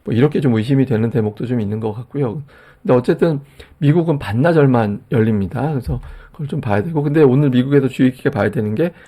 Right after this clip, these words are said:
지금 엔달러 환율이 백오십 엔 정도 되거든요. 근데 이게 기술주를 만약에 압박을 해가지고 엔달러 하락,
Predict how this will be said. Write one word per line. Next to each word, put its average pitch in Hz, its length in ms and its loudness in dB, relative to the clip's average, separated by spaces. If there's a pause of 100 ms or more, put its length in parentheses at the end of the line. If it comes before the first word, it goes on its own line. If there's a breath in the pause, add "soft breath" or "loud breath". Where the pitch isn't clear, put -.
(140 loud breath)
지금 - 200 -2
엔달러 170 360 2
환율이 143 260 2
백오십 135 460 2
엔 143 120 6
정도 120 220 2
되거든요. 101 440 -2 (480 soft breath)
근데 147 160 -2
이게 139 420 4 (260 soft breath)
기술주를 170 640 2
만약에 120 340 0
압박을 127 420 0
해가지고 113 400 0
엔달러 127 440 2
하락, 143 360 -2